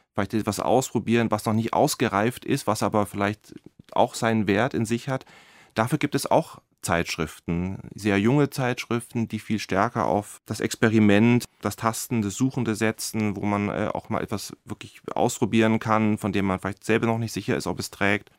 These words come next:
Also bei uns ist tatsächlich dieser etwas gereiftere Text, womit ich nicht das Alter der Autoren meine, sondern den Gehalt, das hat bei uns,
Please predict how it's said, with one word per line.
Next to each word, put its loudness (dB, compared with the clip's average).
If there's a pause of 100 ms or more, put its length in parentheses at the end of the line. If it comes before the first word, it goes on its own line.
(580)
Also -4 (100)
bei 4
uns 2
ist -8
tatsächlich -2
dieser 0
etwas -2
gereiftere 4
Text, -4
womit 2
ich -10
nicht 0
das -6
Alter 2
der 2
Autoren 0
meine, 0
sondern -4
den -6
Gehalt, -6 (560)
das -4
hat 0
bei 2
uns, 0